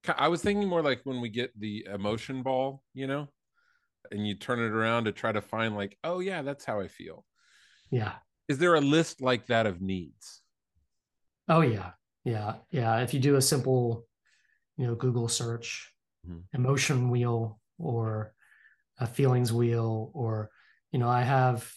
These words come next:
Speaker 2: I have one that I like to use. Um, yeah, like a simple list of, but dividing the emotions that we feel as human beings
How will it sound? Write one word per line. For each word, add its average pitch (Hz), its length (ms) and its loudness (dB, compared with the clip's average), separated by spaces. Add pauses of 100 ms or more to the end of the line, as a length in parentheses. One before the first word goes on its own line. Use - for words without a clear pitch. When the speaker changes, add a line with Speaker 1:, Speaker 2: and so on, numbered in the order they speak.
(280)
Speaker 2:
I 120 120 -4
have 117 180 -4
one 120 180 0
that 117 100 0
I 113 60 2
like 113 240 -2
to - 140 -8
use. 113 760 0 (300)
Um, 110 540 -2 (480)
yeah, 175 140 6
like 127 120 2
a 135 60 2
simple 147 360 2
list - 460 -2 (280)
of, 120 340 -4 (400)
but 135 120 0
dividing 139 880 4 (720)
the 131 100 0
emotions 139 580 2
that 127 100 0
we 120 80 -2
feel 123 240 -2
as 113 100 -2
human 120 300 -2
beings 120 640 -2